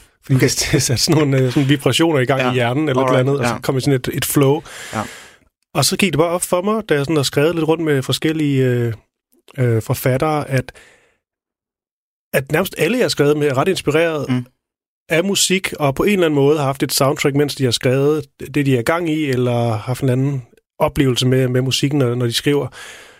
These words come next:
Speaker 1: Så, så lad os bare starte der, Victor. Hvordan fungerer musik og, øh, og det at skrive for dig?
Speaker 2: Altså, jeg tror, den er meget, øh, præcis, den der med, at man har brug for et flow en gang imellem, til simpelthen
Speaker 1: Mm.
Speaker 2: at,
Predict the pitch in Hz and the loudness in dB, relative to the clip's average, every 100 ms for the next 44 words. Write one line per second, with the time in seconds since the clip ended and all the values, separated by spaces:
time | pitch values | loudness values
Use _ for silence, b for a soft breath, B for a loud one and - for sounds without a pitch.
0 | B - 123 123 117 135 113 170 170 170 | B 0 0 0 0 0 0 -2 -2 -4
1 | 160 160 147 135 131 135 123 - _ _ | 0 0 0 -2 0 -2 -2 -8 _ _
2 | - 143 147 139 151 185 180 _ _ _ | -20 -6 -2 2 2 0 -4 _ _ _
3 | - 147 131 170 151 131 - 175 - - | -4 0 2 2 2 0 0 -2 -4 -4
4 | 135 131 127 123 120 117 110 _ - 131 | 0 0 0 -2 -2 -4 -6 _ -12 -4
5 | 147 147 - 143 151 135 127 131 - B | 0 0 0 0 0 -2 -2 -4 -10 B
6 | B B B B B _ _ _ _ 135 | B B B B B _ _ _ _ -6
7 | 123 120 113 139 143 135 113 107 120 135 | -2 0 2 2 2 0 0 2 2 2
8 | 131 120 107 - - 156 120 123 117 113 | 0 -2 -2 -4 -2 -2 -2 -2 0 0
9 | 117 117 113 107 92 85 50 - - 113 | 0 2 2 0 -2 -4 -6 -8 -6 -4
10 | 113 110 123 - 120 - 113 107 139 127 | -2 -2 -4 -4 -6 -4 -2 0 0 -2
11 | 95 76 98 90 101 110 117 107 113 107 | -4 -4 -4 -6 -8 -6 -4 -2 -2 -2
12 | 131 104 | 0 0